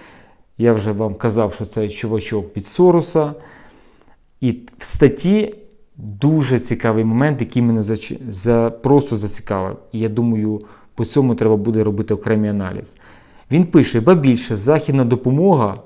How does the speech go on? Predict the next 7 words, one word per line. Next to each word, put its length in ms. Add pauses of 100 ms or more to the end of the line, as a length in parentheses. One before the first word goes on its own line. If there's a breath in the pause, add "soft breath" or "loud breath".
(140)
може 240
йти 180
виключно 640
на 120
фінансування 720
соціальної 580
сфери. 460